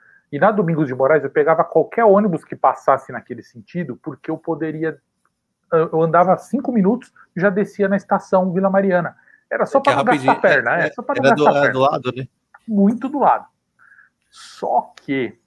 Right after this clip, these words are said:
Speaker 1: é, como podia ser qualquer ônibus, eu nem, nem prestava atenção, eu dava sinal ali, entrava, puf, a gente entrava por trás na época e, o, e descia pela frente.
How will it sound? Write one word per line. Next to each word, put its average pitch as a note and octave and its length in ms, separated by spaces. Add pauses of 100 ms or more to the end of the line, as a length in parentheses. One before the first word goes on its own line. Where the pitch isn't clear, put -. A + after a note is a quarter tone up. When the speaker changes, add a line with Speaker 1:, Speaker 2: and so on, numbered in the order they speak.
(300)
Speaker 1:
é, B2+ 680
como A3 200
podia C3+ 240
ser - 140
qualquer - 280
ônibus, B2+ 420
eu - 140
nem, D#4 160
nem C4 220
prestava A#3 400
atenção, G#3+ 440
eu C3+ 60
dava C#3 200
sinal D#3 400
ali, D3+ 160
entrava, F#3 540
puf, G#3 320
a D3 40
gente C#3 160
entrava D3 280
por C#3+ 200
trás C#3 340
na B2 160
época F3 400 (140)
e, B2 120
o, A#2 240
e B2+ 100
descia C3 320
pela B2 240
frente. F3 440